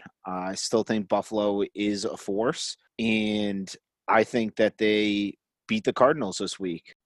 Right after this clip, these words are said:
The fifty-six and a half points, I, I personally think that might be a little too high. I would take the under on that, but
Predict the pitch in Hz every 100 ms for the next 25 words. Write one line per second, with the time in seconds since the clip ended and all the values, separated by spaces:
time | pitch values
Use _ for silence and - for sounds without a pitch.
0 | - 98 107 - 147 - 175 - 160 -
1 | 123 120 117 - - 117 113 127 170 -
2 | - _ - - 107 110 104 - 107 101
3 | - 120 110 107 101 110 98 101 98 98
4 | 101 92 92 95 101 - 104 113 117 139
5 | - _ 101 101 101 - 98 - - 101
6 | 104 110 117 120 135 156 _ _ - 104
7 | 101